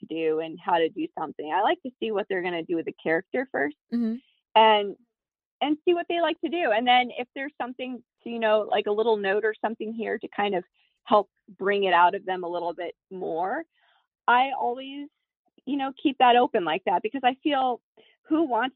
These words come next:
Speaker 1: to be directed so to the point of telling them exactly how to move and
Speaker 2: Right.
Speaker 1: do things? And, you know, it's like,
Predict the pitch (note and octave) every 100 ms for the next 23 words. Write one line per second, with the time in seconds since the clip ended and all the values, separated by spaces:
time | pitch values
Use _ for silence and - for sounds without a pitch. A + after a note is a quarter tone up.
0 | _ A#3+ G#3+ G#3 G3 F#3+ - _ _ _
1 | _ _ - A#3 G#3 G#3 - G#3 - -
2 | G3+ G3 F#3 _ _ _ - A3+ G3+ -
3 | G3+ G3 G3+ - G3 F3+ - _ - A3
4 | G3 F#3+ F3+ F#3+ F#3 F3 F#3 G3+ F3+ E3+
5 | E3+ E3+ F3 D#3 D#3+ F#3 F3 E3+ E3 F#3+
6 | G3 F3+ F3 F#3+ G3 F#3 G3 A#3 A3 G#3+
7 | A3 - G#3+